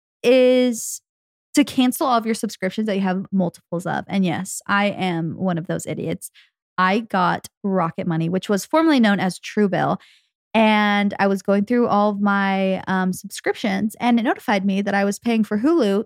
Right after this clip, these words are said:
twice a month. So I had two Hulu accounts. Was I using both? Absolutely not.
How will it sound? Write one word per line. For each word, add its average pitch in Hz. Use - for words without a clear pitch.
twice 254
a 220
month. 254
So -
I 285
had 254
two 370
Hulu 359
accounts. 185
Was 190
I 196
using 190
both? 185
Absolutely 160
not. 160